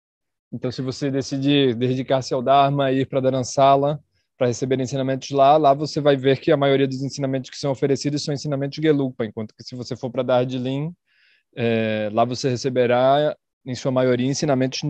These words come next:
Nyingmapa, que é o melhor Dharma. Isso depende. Quais dos dois é o melhor Dharma? Isso depende. Então, essa é uma pergunta bastante difícil. Nós sempre fazemos escolhas.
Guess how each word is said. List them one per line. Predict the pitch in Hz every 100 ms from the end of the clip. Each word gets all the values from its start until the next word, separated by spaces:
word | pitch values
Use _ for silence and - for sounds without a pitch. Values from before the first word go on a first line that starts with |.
| 143 -
Nyingmapa, | 117 127 135 131 120 104 92 _ _ _ _ _ _ _ _ _
que | -
é | 139
o |
melhor | 139 135 151
Dharma. | 143 101 101 - _ _ _ _ _ _ _ _ _ _ -
Isso | 113
depende. | - 113 151 110 98 _ _ _ _ _ _ _ _ _ _ _
Quais | - 143
dos | 147 131
dois | 131 151 131
é |
o | 120
melhor | 117 117 113
Dharma? | 110 92 101 - _ _
Isso | -
depende. | 120 131 127 104 95 - _ _ _
Então, | 120
essa | 123 147
é |
uma | 147
pergunta | 165 143 151
bastante | 160 151 165 156
difícil. | 160 175 127 117 104 _ _ _ _ _ _ _ _ _ _ _
Nós | 113
sempre | - 143
fazemos | 143 127 131 113
escolhas. | 104 - 107 101 92